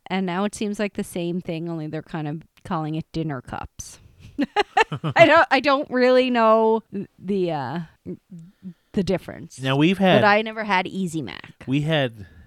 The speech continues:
Speaker 2: K D in a cup on the podcast before, but this one is different. It's jalapeno flavor.
Speaker 1: Did we have one in a cup? Oh,
Speaker 2: Yes,
Speaker 1: yeah,
Speaker 2: we
Speaker 1: yeah,
Speaker 2: did.
Speaker 1: yeah, long ago.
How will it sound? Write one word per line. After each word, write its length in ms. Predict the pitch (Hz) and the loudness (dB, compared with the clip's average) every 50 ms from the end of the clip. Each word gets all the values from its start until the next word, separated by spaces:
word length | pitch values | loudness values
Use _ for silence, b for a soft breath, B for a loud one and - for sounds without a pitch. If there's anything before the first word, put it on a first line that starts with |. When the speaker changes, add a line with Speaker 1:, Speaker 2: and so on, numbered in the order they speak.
| b b b - | b b b -12
Speaker 2:
K 280 | - - 123 117 107 | -6 -4 -2 -2 -2
D 180 | 101 110 110 110 | -2 -4 -4 -4
in 100 | 101 95 | -6 -6
a 60 | 92 | -8
cup 320 | - - 98 90 85 - - | -8 -6 -6 -6 -6 -8 -8
on 140 | 90 98 98 | -10 -8 -8
the 80 | 90 | -8
podcast 560 | - - 101 90 87 - - 90 85 87 - - | -6 -6 -4 -4 -4 -6 -6 -6 -6 -6 -8 -10
before, 440 | 101 95 - 92 82 76 78 87 - - | -12 -10 -8 -8 -8 -8 -8 -10 -8 -6
but 160 | 104 - - | -6 -4 -2
this 220 | 117 117 123 - - | -2 -2 -2 -2 -6
one 140 | 147 139 | -8 -8
is 100 | 135 127 | -8 -8
different. 320 | - - 92 85 98 104 110 | -10 -10 -10 -10 -10 -12 -12
It's 180 | 90 87 - - | -12 -14 -14 -12
jalapeno 600 | - 90 90 92 90 - - 110 117 127 110 85 | -10 -8 -8 -8 -8 -10 -12 -12 -10 -10 -10 -10
flavor. 420 | - - - 113 107 208 190 170 - - | -12 -12 -14 -14 -12 -12 -12 -14 -10 -8
Speaker 1:
Did 160 | 220 240 247 | -8 -6 -4
we 120 | 302 339 | -4 -4
have 140 | 359 370 392 403 | -4 -6 -6 -6
one 140 | 381 403 | -6 -6
in 120 | 415 415 415 | -6 -8 -10
a 40 | 403 | -10
cup? 280 | - - 440 453 - - - | -10 -12 -12 -12 -10 0 4
Oh, 280 | 339 415 440 453 466 466 | 6 8 8 8 6 6
Speaker 2:
Yes, 180 | 453 453 453 466 466 | 4 2 2 2 0
Speaker 1:
yeah, 20 | |
Speaker 2:
we 60 | 466 466 466 466 | 0 0 0 0
Speaker 1:
yeah, 40 | 440 440 | 0 0
Speaker 2:
did. 80 | 453 | 0
Speaker 1:
yeah, 300 | 453 453 427 427 440 427 392 | 0 0 2 2 0 0 0
long 360 | 339 311 311 330 359 415 427 381 | 0 2 2 2 0 0 -2 -2
ago. 520 | 269 202 202 190 170 151 143 135 165 | -2 0 0 0 0 0 0 -2 -4